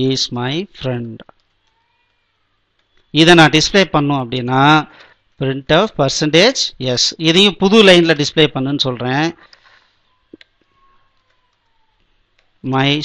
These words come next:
statement equals percentage s, s.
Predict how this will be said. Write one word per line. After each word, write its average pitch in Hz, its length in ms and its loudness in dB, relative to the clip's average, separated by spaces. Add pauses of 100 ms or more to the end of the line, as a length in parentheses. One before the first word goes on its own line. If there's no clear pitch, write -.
statement 127 680 -6 (420)
equals 127 500 -8 (240)
percentage 135 520 -4 (280)
s, - 40 0 (1160)
s. - 60 -4